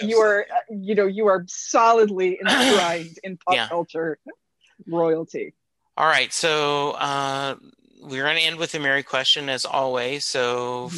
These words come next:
Speaker 1: Mm-hmm.
Speaker 2: those of you who are listening to your first episode of Set Lusting Bruce because you're a huge Sam Sprouse fan, uh, let me explain the Mary
Speaker 1: <laughs>
Speaker 2: question to you. Jay Armstrong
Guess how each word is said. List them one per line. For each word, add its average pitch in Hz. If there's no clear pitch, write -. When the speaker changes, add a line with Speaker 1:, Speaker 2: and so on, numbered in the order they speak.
Speaker 1:
Mm-hmm. 113
Speaker 2:
those 151
of 151
you 135
who 123
are 120
listening 139
to -
your 123
first 135
episode 123
of 110
Set -
Lusting 123
Bruce 117
because 120
you're 117
a 110
huge 120
Sam 113
Sprouse 107
fan, 110
uh, 123
let 135
me 139
explain 127
the 143
Mary 127
Speaker 1:
<laughs> -
Speaker 2:
question 117
to -
you. 113
Jay 147
Armstrong 123